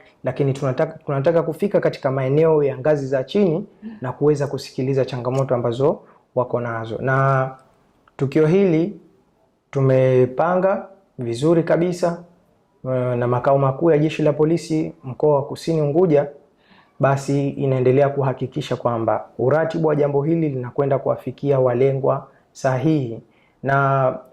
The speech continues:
tumelenga katika makundi mbalimbali, ikiwemo ni wanajamii, lakini pia ma-, ma-, mataasisi haya ya vyuo na vyuo vikuu, lakini pia mashuleni, hali kadhalika na wataalamu,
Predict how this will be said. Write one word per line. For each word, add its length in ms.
tumelenga 520
katika 340
makundi 400
mbalimbali, 680
ikiwemo 500
ni 80
wanajamii, 800
lakini 280
pia 300
ma-, 420
ma-, 240
mataasisi 640
haya 440
ya 240
vyuo 520
na 120
vyuo 180
vikuu, 600
lakini 240
pia 460
mashuleni, 800
hali 180
kadhalika 520
na 100
wataalamu, 640